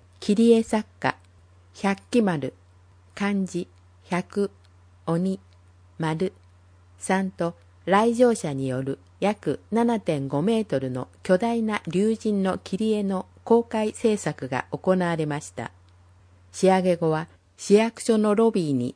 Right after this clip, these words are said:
飾られるとあって、カッターを操る皆さんは真剣そのものです。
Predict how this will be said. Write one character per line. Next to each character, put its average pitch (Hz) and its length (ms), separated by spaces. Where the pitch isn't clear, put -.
飾 170 320
ら 220 140
れ 202 140
る 196 100
と 185 160
あ 180 60
っ 190 80
て、 - 160
カ 196 120
ッ 208 80
タ 147 240
ー - 20
を 135 220
操 190 260
る 208 100
皆 151 260
さ 160 200
ん 123 120
は 127 140
真 208 300
剣 190 340
そ - 160
の 175 120
も 214 120
の 196 140
で 131 140
す。 - 240